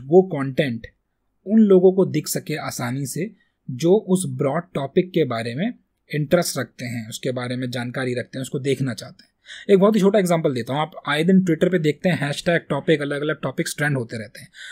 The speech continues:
वो इसलिए होते हैं, जब आप किसी भी हैशटैग टॉपिक को ट्रेंड पे क्लिक करोगे, तो आप जब क्लिक करते हो, तो आप देखते हो कि जितनी भी पोस्ट, जितने भी ट्वीट्स होते हैं, सारे के सारे उसी टॉपिक से रिलेटेड होते हैं। तो जो लोग वो ट्वीट कर रहे हैं, वो ये हैशटैग जान के यूज़ कर रहे हैं। वो ऑटोमेटिकली हैशटैग अपने आप वहाँ पे नहीं आ रहा है,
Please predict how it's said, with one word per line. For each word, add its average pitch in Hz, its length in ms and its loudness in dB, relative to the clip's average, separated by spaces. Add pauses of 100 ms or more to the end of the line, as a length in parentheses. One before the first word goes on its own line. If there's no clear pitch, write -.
(240)
वो 151 140 2
इसलिए 170 360 0
होते 196 260 2
हैं, 214 320 0 (600)
जब 139 80 -2
आप 143 120 -4
किसी 147 200 -2
भी 175 80 0 (160)
हैशटैग 147 380 -2
टॉपिक 143 280 -2
को 160 80 2
ट्रेंड 147 440 -4
पे 151 160 0
क्लिक 185 400 0
करोगे, 127 300 0 (580)
तो - 180 -12 (260)
आप 139 140 -4
जब 180 160 0
क्लिक 190 200 0
करते 185 200 4
हो, 190 60 4
तो 190 80 0
आप 170 100 0
देखते 175 300 0
हो 190 40 2
कि 185 80 2
जितनी 185 240 0
भी 202 80 0
पोस्ट, 185 280 2
जितने 180 220 0
भी 190 80 6
ट्वीट्स 185 340 -2
होते 175 160 -2
हैं, 185 40 2
सारे 180 260 0
के 180 100 0
सारे 180 240 0
उसी 185 360 -2
टॉपिक 180 400 -2
से 175 160 0
रिलेटेड 139 440 0
होते - 280 -20
हैं। - 140 -20 (300)
तो 156 60 -4
जो 165 180 4
लोग 196 180 8
वो 202 80 4
ट्वीट 190 320 2
कर 185 180 4
रहे 170 140 2
हैं, 175 60 0
वो 185 180 2
ये 196 180 2
हैशटैग 170 540 -4
जान 143 280 -6
के 220 120 -6
यूज़ 165 400 -4
कर 139 100 0
रहे 117 140 -10
हैं। 120 60 -8
वो 139 120 0
ऑटोमेटिकली 180 600 0
हैशटैग 180 380 -2
अपने 190 220 -2
आप 190 140 -4
वहाँ 185 140 -4
पे 190 100 -4
नहीं 196 180 0
आ 139 80 -4
रहा 107 100 -12
है, - 60 -20